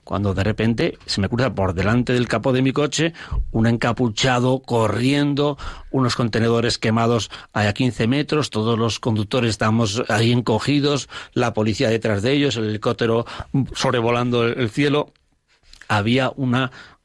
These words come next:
una manifestación de ultraderechas y una contramanifestación de ultraizquierdas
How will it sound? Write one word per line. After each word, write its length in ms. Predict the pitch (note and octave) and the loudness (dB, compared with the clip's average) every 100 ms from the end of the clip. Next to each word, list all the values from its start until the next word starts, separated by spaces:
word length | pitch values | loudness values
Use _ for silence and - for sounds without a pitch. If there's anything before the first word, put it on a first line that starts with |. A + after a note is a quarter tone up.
| - | -4
una 220 | A#2+ A2 | 0 2
manifestación 640 | G#2+ A2 G#2 G2 G2 C3 | 2 2 0 -2 0 2
de 60 | B2 | 2
ultraderechas 720 | A2+ C#3+ C#3+ C#3 B2+ D3 C#3+ - - | 0 0 0 0 0 -2 -2 -8 -6
y 40 | A2+ | -2
una 120 | A#2+ | 0
contramanifestación 760 | B2+ A#2+ A2+ G#2+ G#2 G#2 G2+ | 0 -2 0 0 0 0 2
de 60 | B2 | 2
ultraizquierdas 720 | B2 B2+ C3 - C#3+ C3 E3 | 2 0 -2 0 0 0 -2